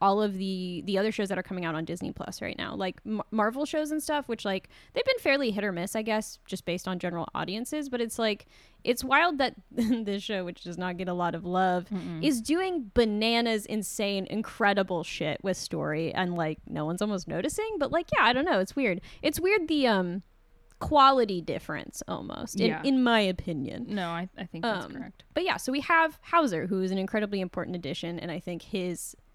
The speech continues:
Speaker 1: um, involvement in just these two episodes tells us a lot about, I mean, Crosshair, but also, you know, the Batch and stuff.
Speaker 2: It's also a good question to ask, like, why are they choosing to set Crosshair up with this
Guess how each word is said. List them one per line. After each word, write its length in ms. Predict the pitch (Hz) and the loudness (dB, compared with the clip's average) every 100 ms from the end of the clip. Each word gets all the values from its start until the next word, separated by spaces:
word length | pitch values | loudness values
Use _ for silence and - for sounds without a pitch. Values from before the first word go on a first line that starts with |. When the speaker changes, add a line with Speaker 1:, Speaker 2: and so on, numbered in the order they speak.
| _ _ _ _ _ - | _ _ _ _ _ -6
Speaker 1:
um, 440 | 180 165 160 180 _ _ _ _ _ _ _ _ _ _ - | -4 -4 -6 -10 _ _ _ _ _ _ _ _ _ _ -4
involvement 680 | 220 180 165 180 220 202 - | -2 0 2 0 0 -2 -2
in 200 | 180 165 | -4 -2
just 320 | 175 160 - | -2 -2 -2
these 180 | 185 175 | -6 -6
two 220 | - 151 | -6 -4
episodes 520 | 104 - - 156 - | -4 -6 -4 -4 -6
tells 280 | - 180 170 | -2 -2 0
us 140 | 175 - | -2 -2
a 40 | 180 | -4
lot 520 | 165 147 143 143 - - | -4 -2 -2 0 -2 -2
about, 340 | 170 156 131 - | 0 0 -2 -4
I 60 | |
mean, 180 | 185 165 | -4 -4
Crosshair, 640 | - 147 147 - 165 - | -2 -2 -2 -4 -4 -4
but 100 | 190 - | -6 -6
also, 500 | - - - - - _ | -6 -6 -6 -6 -8 _
you 120 | - - | -8 -6
know, 140 | - - | -6 -6
the 80 | 202 | 0
Batch 240 | 262 330 | 2 0
and 100 | - | -2
stuff. 140 | - - | -2 0
Speaker 2:
It's 120 | 254 | 2
also 200 | 269 359 453 | 2 2 2
a 40 | |
good 160 | 330 262 | 2 0
question 240 | 208 202 | 0 0
to 60 | 196 | -2
ask, 260 | 160 175 - | 0 -2 -2
like, 140 | 165 | -4
why 520 | 160 160 160 170 202 | -4 -2 2 2 2
are 360 | - 165 165 160 | 2 2 2 0
they 420 | 170 156 151 151 | -2 -4 -2 -4
choosing 320 | - 170 180 175 | -2 -2 0 -4
to 100 | 175 | -6
set 300 | - 156 - | -6 -6 -6
Crosshair 460 | 156 151 175 156 | -10 -8 -6 -6
up 120 | 156 | -6
with 160 | 160 160 | -8 -8
this 320 | 160 165 - | -6 -6 -6